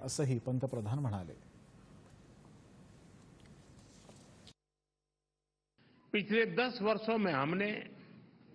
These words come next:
Speaker 2: अपने संबंधों को कॉम्प्रिहेंसिव स्ट्रेटेजिक पार्टनरशिप का रूप दिया है.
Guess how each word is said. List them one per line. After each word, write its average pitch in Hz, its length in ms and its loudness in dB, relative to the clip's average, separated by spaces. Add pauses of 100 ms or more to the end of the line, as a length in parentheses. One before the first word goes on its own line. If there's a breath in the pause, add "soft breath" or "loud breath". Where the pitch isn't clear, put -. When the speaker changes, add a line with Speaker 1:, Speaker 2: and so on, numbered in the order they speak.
(600)
Speaker 2:
अपने 165 380 4
संबंधों 156 640 6
को 202 300 0 (1300 soft breath)
कॉम्प्रिहेंसिव 196 960 8
स्ट्रेटेजिक 170 880 4
पार्टनरशिप 160 720 4
का 180 80 8
रूप 151 240 8
दिया 113 400 0
है. - 360 -10